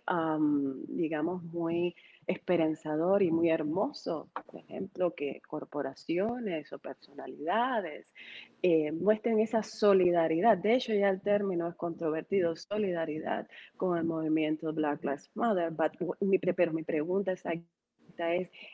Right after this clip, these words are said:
en la vida concreta, en la vida política, en las prácticas y políticas concretas de todos los días, cómo esas corporaciones, cómo esas, esas,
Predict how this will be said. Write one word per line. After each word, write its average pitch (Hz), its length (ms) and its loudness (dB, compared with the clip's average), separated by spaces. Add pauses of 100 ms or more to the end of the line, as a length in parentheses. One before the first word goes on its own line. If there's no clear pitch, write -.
(100)
en 185 160 4
la 170 140 4
vida 180 220 0
concreta, 156 560 -2
en 156 60 -2
la 156 100 0
vida 170 240 0
política, 180 680 -2
en 165 60 2
las 165 120 0
prácticas 202 760 -2
y 180 60 -20
políticas 170 800 -4 (420)
concretas 170 640 0
de 160 240 0
todos 196 260 2
los 165 180 -6
días, 143 440 -4 (100)
cómo 226 420 4
esas 202 280 -4
corporaciones, 180 920 -6 (100)
cómo 220 440 2
esas, 196 420 -4 (220)
esas, 180 480 -2